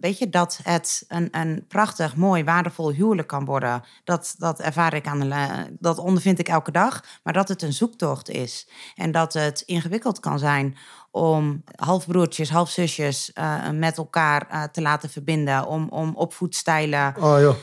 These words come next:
Speaker 2: Ach,
Speaker 1: eh,
Speaker 2: man.
Speaker 1: in elkaar over
Speaker 2: Ja.
Speaker 1: te laten lopen. Nou, noem allemaal maar op. Die uitdagingen zijn er gewoon.
Speaker 2: Ja. En daarom is het ook goed wat, dat we, dat we dat tegen mensen zeggen, zodat zij zich ook, ook weten,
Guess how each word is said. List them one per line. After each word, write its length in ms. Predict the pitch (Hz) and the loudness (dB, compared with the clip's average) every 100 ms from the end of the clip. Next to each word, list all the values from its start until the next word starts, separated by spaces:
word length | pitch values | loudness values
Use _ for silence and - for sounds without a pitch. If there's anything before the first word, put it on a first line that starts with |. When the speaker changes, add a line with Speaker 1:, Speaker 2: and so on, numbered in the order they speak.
| - | 0
Speaker 2:
Ach, 220 | 156 143 | 2 2
Speaker 1:
eh, 100 | 165 | 2
Speaker 2:
man. 240 | 165 156 - | 2 2 2
Speaker 1:
in 160 | 202 202 | 4 4
elkaar 340 | 196 180 - | 4 4 4
over 200 | 185 165 | 6 6
Speaker 2:
Ja. 60 | 147 | 4
Speaker 1:
te 100 | 175 | 4
laten 300 | 165 160 165 | 2 2 2
lopen. 300 | 156 151 156 | 2 2 2
Nou, 140 | 156 | 8
noem 220 | 214 262 | 10 10
allemaal 240 | 208 208 190 | 8 6 6
maar 180 | 165 190 | 6 4
op. 200 | 285 - - _ _ _ - | 2 -2 -20 _ _ _ -8
Die 240 | 156 208 | 2 4
uitdagingen 540 | 202 226 214 175 160 151 | 6 6 4 4 2 2
zijn 280 | 160 190 135 | 4 4 2
er 80 | 113 | -4
gewoon. 180 | - 120 | -4 2
Speaker 2:
Ja. 140 | 117 - - 156 | 2 0 -8 2
En 100 | 156 | 6
daarom 280 | 156 170 170 | 8 8 8
is 100 | 156 | 6
het 120 | 156 | 8
ook 140 | 190 185 | 6 6
goed 300 | - 214 185 | 8 8 8
wat, 220 | 156 160 | 4 6
dat 180 | 175 170 | 4 6
we, 260 | 151 120 - - | 4 4 -4 2
dat 120 | 165 | 4
we 60 | 165 | 6
dat 160 | 151 | 6
tegen 280 | 160 156 147 | 6 6 6
mensen 320 | 143 135 131 | 6 6 4
zeggen, 340 | 120 170 190 226 | 4 4 4 2
zodat 280 | 180 170 165 | 4 4 4
zij 200 | 151 135 | 2 2
zich 240 | 135 - | 2 4
ook, 240 | 170 160 156 | 4 4 4
ook 160 | 160 143 | 4 6
weten, 640 | 135 196 208 139 180 165 | 6 8 6 6 6 4